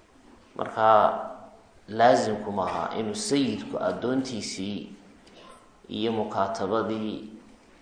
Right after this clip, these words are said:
uu lacagta ku qoray, ee marka lacagta lagu qoro kadib la xoreynayay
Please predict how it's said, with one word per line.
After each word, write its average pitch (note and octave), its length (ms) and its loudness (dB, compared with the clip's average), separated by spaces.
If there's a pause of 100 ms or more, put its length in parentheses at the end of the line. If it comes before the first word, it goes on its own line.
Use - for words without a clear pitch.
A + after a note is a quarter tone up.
(380)
uu F2 80 -2
lacagta A2 360 2
ku - 200 -10
qoray, G#2 320 4 (680)
ee G2 100 -8
marka G#2 240 -6
lacagta G2+ 320 0
lagu G2+ 200 -6
qoro F#2+ 180 -2
kadib G2+ 380 -6
la F#2 180 -8
xoreynayay A2 800 -2